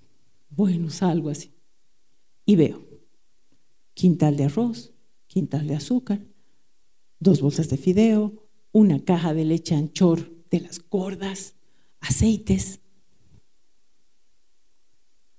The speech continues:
"¿Qué es esto?". Y me dice, "El hermano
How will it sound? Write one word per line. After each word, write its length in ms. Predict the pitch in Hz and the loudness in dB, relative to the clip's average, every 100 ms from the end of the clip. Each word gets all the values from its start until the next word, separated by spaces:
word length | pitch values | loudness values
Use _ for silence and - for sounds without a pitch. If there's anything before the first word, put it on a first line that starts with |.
| - - - | -20 -20 -12
"¿Qué 120 | 180 | -8
es 120 | 170 | -4
esto?". 480 | 175 147 - 262 - - - - - - - - - - - - | -4 -6 -4 -4 -4 -18 -20 -20 -20 -20 -20 -20 -20 -20 -20 -20
Y 100 | 139 | -10
me 120 | 139 | -8
dice, 400 | 139 156 - 180 - - - - - - - - - - | -8 -8 -6 -8 -8 -20 -20 -20 -20 -20 -20 -20 -20 -2
"El 160 | 165 147 | -2 0
hermano 560 | 147 147 165 170 202 | -4 -2 0 -2 -6